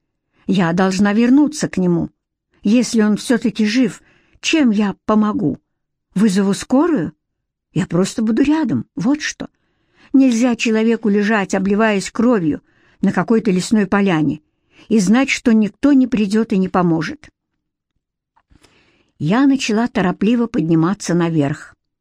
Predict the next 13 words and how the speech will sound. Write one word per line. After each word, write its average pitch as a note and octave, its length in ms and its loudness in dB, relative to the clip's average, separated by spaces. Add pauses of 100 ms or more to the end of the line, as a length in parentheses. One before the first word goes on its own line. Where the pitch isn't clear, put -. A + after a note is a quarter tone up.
(240)
Хватаясь F3 600 -2
за E3 120 -2
ветки F3 340 -4
кустов, - 600 -6 (540)
туфля - 380 0
слетела. B3 640 -4 (600)
Я G#3+ 160 0
подхватила G#3+ 560 -2
ее G3+ 340 0
и F#3 80 0
сжала G3+ 400 -2
в G3 60 -6
руке. A3 380 -2